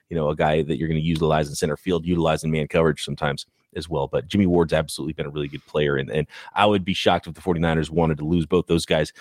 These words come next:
back to back. But I feel like Jaquiski Tartt could be walking out the door. Tavon Wilson as well didn't really show up much for the forty-niners this year. He's an unrestricted free agent, but just how cheap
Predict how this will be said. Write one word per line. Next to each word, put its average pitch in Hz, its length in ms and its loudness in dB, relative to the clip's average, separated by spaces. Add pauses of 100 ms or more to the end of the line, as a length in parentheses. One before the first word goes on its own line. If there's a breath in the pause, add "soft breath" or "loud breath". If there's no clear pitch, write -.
(240 loud breath)
back 90 240 2
to 87 60 -14
back. 78 240 -4
But 82 80 -4
I - 40 -2
feel 202 200 8
like 185 160 8
Jaquiski - 420 4
Tartt - 260 4
could 113 120 0
be 104 80 2
walking 104 340 4
out 92 140 2
the 90 60 -2
door. 90 200 4
Tavon 101 400 4
Wilson 104 420 4 (300 loud breath)
as 85 180 2
well 95 220 4
didn't 107 220 2
really 95 260 2
show - 240 4
up 95 160 2
much 104 240 4
for - 100 -8
the 95 80 -4
forty-niners 95 540 0
this - 220 -4
year. 92 120 4
He's 110 200 2
an 113 80 4
unrestricted 95 640 2
free 90 220 0
agent, 90 280 2
but 90 140 2 (400 soft breath)
just - 180 -2 (560)
how 104 220 2
cheap - 420 0